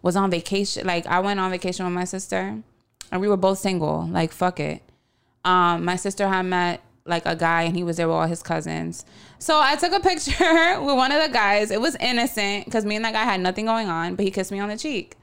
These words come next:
So my ex saw it and was like, "Did you know that Natalie's at the pool kissing guys?" And, and my mom called and my sister was like, "First off,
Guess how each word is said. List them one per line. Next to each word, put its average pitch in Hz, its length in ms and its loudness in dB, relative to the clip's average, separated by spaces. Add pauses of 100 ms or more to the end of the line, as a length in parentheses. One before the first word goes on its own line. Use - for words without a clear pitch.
(460)
So - 160 -2
my 202 160 2
ex 214 180 -2
saw 226 140 2
it 214 80 2
and 208 80 -2
was 202 80 0
like, 190 140 0
"Did 160 160 -2
you 226 180 4
know 190 340 0
that 160 180 -6
Natalie's 196 420 -2
at 170 160 -4
the 156 60 -10
pool 214 320 -2
kissing 196 440 -2
guys?" 190 540 -2
And, 165 260 -4 (380)
and 285 320 2
my 349 180 6
mom 339 400 4
called 349 480 4
and 311 100 2
my 339 140 4
sister 427 300 2
was 370 160 2
like, 302 220 2
"First 277 340 2
off, 170 540 2